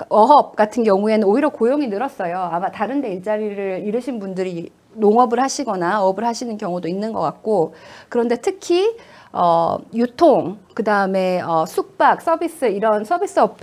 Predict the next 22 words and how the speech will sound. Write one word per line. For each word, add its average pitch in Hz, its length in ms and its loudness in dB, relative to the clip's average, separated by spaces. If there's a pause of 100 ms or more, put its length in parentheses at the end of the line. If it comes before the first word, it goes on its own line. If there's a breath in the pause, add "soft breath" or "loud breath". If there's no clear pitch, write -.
(160)
업계에서 202 500 0
식당 214 520 2
이런 208 340 2
곳에서는 208 680 -4
일자리가 214 800 2 (120)
육 214 160 -8
프로 302 180 -8
정도 180 280 -8
줄었습니다. 160 800 -10
일자리가 208 400 -4
굉장히 202 320 -6
많이 147 240 -6
줄었죠. - 480 -14 (460 loud breath)
그리고 233 180 2
이거는 240 500 2
이제 208 100 -2
산업별인데 220 1000 0 (340 soft breath)
그 214 220 0
근로 247 280 4
형태별 330 680 4
일자리를 214 460 2
보면은, 185 640 -2